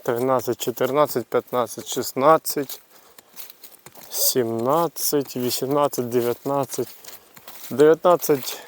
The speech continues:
е, корпусів з розплодом, які, е, ми складаємо, ну, в які, як я кажу,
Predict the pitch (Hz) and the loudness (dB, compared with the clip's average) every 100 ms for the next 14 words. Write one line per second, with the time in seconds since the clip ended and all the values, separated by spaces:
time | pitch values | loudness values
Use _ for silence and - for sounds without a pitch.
0 | - 131 127 131 123 143 131 139 - - | -8 -2 2 2 4 2 0 -4 -4 0
1 | 151 117 120 135 127 - - 123 123 - | 0 0 4 4 4 -4 -4 -2 -2 -2
2 | 135 135 117 117 98 - _ _ - - | 2 4 4 2 0 -16 _ _ -20 -20
3 | - - - - - - - - - - | -20 -20 -16 -16 -16 -20 -20 -20 -20 -12
4 | - 117 113 - 123 123 110 - - - | 2 2 2 2 4 4 0 -6 -20 -18
5 | - 120 113 113 113 113 104 - - - | -12 -8 -4 -2 -2 -4 -6 -18 -20 -20
6 | - - - - - - 117 120 120 - | -20 -20 -20 -20 -20 -8 0 2 2 -2
7 | - 117 127 127 123 113 117 107 - - | -2 2 6 6 4 0 -4 -4 -10 -20
8 | - - - - - - 139 117 117 - | -16 -12 -12 -12 -18 -2 0 2 2 2
9 | 120 107 117 - 120 117 127 | 0 0 -2 -2 -4 0 -2